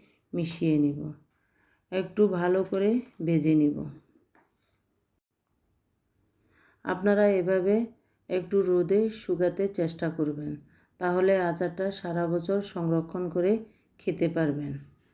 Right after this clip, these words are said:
এরপর আমি দিয়ে দিব চিনি, দুই কাপ চিনি দিয়ে দিব। আমি আচারটা টক জাল মিষ্টি করব, তাই পরিমাণ মতো চিনি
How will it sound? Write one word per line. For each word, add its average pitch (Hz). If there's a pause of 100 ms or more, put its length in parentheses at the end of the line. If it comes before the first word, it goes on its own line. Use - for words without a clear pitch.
(640)
এরপর 202
আমি 214 (540)
দিয়ে 196
দিব 175 (960)
চিনি, 175 (540)
দুই 196
কাপ 202 (220)
চিনি 180
দিয়ে 160
দিব। 147 (1000)
আমি 196 (640)
আচারটা 190
টক 190
জাল 190 (220)
মিষ্টি 175
করব, 151 (460)
তাই 180
পরিমাণ 180
মতো 175 (640)
চিনি 185